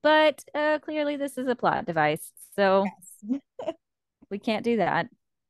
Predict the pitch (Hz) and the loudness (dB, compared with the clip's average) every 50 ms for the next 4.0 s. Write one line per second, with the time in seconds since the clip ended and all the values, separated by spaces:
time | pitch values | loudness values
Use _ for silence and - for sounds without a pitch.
0 | _ _ _ _ _ _ _ _ _ _ _ _ _ _ - - 330 - 403 339 | _ _ _ _ _ _ _ _ _ _ _ _ _ _ -12 -8 -2 0 2 2
1 | 440 466 466 427 269 294 294 254 254 - - 302 - - 311 277 269 247 - - | 2 2 0 0 0 -2 -2 -2 -2 -2 -4 -4 -2 -2 -2 -2 -2 -4 -8 -10
2 | 240 - 277 226 - - - - 262 254 277 359 - 381 311 262 254 247 233 226 | -8 -6 -6 -6 -8 -8 -6 -4 -2 -2 -2 -2 -4 -4 -4 -4 -4 -4 -6 -8
3 | 202 196 190 214 - - 196 180 139 180 208 - - - 196 175 180 196 214 | -8 -6 -6 -6 -8 -8 -10 -10 -10 -10 -10 -12 -12 -10 -8 -6 -6 -6 -8